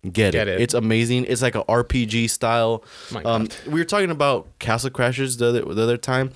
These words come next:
Speaker 1: So think of Castle Crashers, but m-,
Speaker 2: Meets.
Speaker 1: but more R P G and more, like,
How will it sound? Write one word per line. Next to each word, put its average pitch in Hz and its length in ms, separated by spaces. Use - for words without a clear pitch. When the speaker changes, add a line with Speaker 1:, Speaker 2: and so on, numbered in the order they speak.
Speaker 1:
So - 140
think 160 240
of 180 160
Castle 135 380
Crashers, 156 560
but 127 220
m-, 120 220
Speaker 2:
Meets. 120 220
Speaker 1:
but 127 200
more 127 360
R 135 180
P 143 180
G 127 480
and 113 220
more, 123 560
like, 98 360